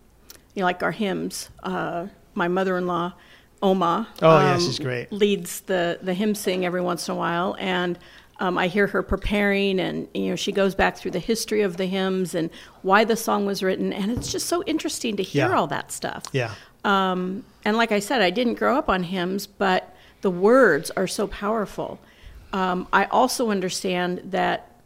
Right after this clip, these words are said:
Speaker 1: the, I guess the Chris Tomlin or the Hillsong or
Speaker 2: Mm-hmm.
Speaker 1: whatever generation you wanna call it,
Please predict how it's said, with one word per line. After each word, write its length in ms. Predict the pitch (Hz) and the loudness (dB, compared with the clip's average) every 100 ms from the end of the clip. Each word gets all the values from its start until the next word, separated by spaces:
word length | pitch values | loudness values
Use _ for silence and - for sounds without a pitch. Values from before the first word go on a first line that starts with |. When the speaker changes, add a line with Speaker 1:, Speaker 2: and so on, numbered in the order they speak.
| - | -12
Speaker 1:
the, 440 | 180 175 165 170 - | -4 -2 -2 -4 -6
I 80 | 185 | -8
guess 200 | 185 - | -8 -8
the 80 | |
Chris 260 | - - 185 | -8 -6 -6
Tomlin 420 | - 185 190 185 | -4 -4 -2 -2
or 100 | 175 | -2
the 60 | 160 | -4
Hillsong 520 | 185 - - 180 180 | -4 -4 -2 -2 -2
or 60 | 175 | 0
Speaker 2:
Mm-hmm. 100 | 156 | 2
Speaker 1:
whatever 360 | 139 190 190 196 | 6 6 6 4
generation 580 | 202 185 185 185 - 190 | 2 0 2 0 -2 -2
you 60 | |
wanna 180 | 185 180 | 0 -2
call 280 | - 180 | 0 0
it, 100 | 175 | 2